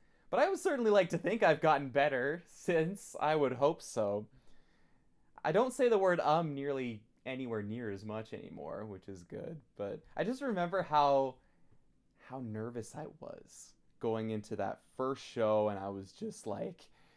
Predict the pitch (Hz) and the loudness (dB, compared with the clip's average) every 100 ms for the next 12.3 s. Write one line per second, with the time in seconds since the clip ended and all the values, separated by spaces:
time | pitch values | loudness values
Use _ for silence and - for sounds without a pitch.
0 | _ _ _ - 180 190 180 165 151 151 | _ _ _ -6 -4 -2 -2 4 8 8
1 | 151 143 143 131 151 175 160 151 151 143 | 8 4 -2 0 2 2 0 2 4 6
2 | 143 139 135 131 120 139 127 127 - _ | 6 4 -2 -6 -4 0 2 0 -6 _
3 | _ _ _ _ _ - _ _ _ 139 | _ _ _ _ _ -20 _ _ _ 0
4 | 165 214 220 - 156 160 147 131 123 113 | 2 4 0 2 4 4 4 2 2 -4
5 | - _ _ _ _ _ _ _ _ _ | -14 _ _ _ _ _ _ _ _ _
6 | _ _ _ _ _ _ _ _ _ 123 | _ _ _ _ _ _ _ _ _ -8
7 | 135 131 113 - 139 135 120 117 120 127 | -4 -4 -6 -2 0 0 -4 -4 -6 -8
8 | 110 123 113 117 110 110 110 107 113 107 | -8 -6 -4 -4 -4 -2 -4 -6 -10 -10
9 | 127 123 110 104 95 110 104 104 - 92 | -8 -6 -8 -10 -12 -8 -6 -6 -10 -10
10 | 69 - 107 _ _ _ - 277 359 349 | -8 -10 -12 _ _ _ -8 -8 -6 -6
11 | 381 403 403 349 302 254 233 202 254 208 | -4 -4 -4 -6 -6 -6 -6 -6 -6 2
12 | 156 156 175 | 4 4 0